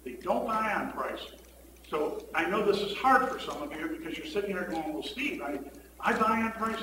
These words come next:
I know people buy my product or service on price." Stop it. Why are you doing that to yourself? Stop it. They don't buy on price. It's your job to find out what else they buy on. Stop it.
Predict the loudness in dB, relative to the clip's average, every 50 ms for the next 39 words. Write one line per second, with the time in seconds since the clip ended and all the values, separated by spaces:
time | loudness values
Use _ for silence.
0 | -4 -2 0 0 2 2 2 0 0 0 0 2 4 4 4 4 2 2 2 2
1 | 4 4 6 4 4 2 -2 -4 -6 -4 -2 -2 -2 -2 -4 -4 -4 -4 -4 -6
2 | -6 -6 -6 -6 -6 -8 -10 -12 -14 -16 -18 -20 -20 -18 -16 -6 4 8 10 10
3 | 12 10 10 8 8 8 8 6 4 0 -4 -6 -10 -12 -16 -18 -20 -12 0 6
4 | 8 10 10 10 10 10 10 10 10 10 8 8 8 8 6 4 2 0 0 0
5 | 0 0 0 0 0 -2 -4 -4 -6 0 8 12 12 12 12 12 12 10 8 6
6 | 4 4 2 0 -4 -6 -10 -12 -14 -16 -18 -20 -18 -12 -10 -10 -10 -10 -6 4
7 | 8 8 10 10 12 12 12 12 12 12 12 12 12 12 12 12 12 8 6 4
8 | 2 2 6 8 10 10 12 10 8 6 2 0 -2 0 2 2 2 6 10 12
9 | 12 12 12 12 12 12 12 12 10 10 8 10 10 12 12 12 12 12 12 12
10 | 12 12 10 10 8 6 4 4 4 6 8 8 10 12 12 10 10 8 6 2
11 | 0 -2 -4 -8 -10 -12 -12 -4 2 4 6 6 6 4 2 -2 -2 -4 -6 -8